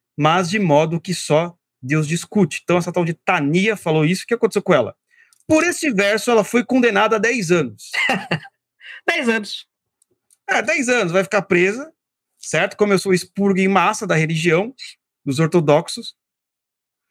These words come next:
Speaker 1: As pessoas convictas de possuírem a verdade espiritual deveriam ocultá-las dos, três pontinhos, seus filhos. Então, você não podia mais ensinar a religião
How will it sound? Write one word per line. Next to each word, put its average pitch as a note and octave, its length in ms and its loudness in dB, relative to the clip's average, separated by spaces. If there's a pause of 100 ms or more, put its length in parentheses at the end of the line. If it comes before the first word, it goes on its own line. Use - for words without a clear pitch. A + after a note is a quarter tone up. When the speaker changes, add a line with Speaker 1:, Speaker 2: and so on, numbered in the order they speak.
(320)
Speaker 1:
As G3 180 2
pessoas D4 500 0
convictas A3+ 720 0
de G3+ 80 -2
possuírem A3 760 0
a F3+ 120 2
verdade F3 500 0
espiritual E3 580 0
deveriam F#3+ 760 -2
ocultá-las C#4+ 1300 2
dos, A#3 760 2
três F3+ 200 0
pontinhos, G3+ 800 -6 (560)
seus F#3+ 300 0
filhos. E3+ 580 -4 (460)
Então, F3 260 0
você G#3 220 0
não G#3+ 160 2
podia G#3+ 400 -2
mais G3 220 0
ensinar A3+ 640 -2 (560)
a F3 80 2
religião B3 800 -2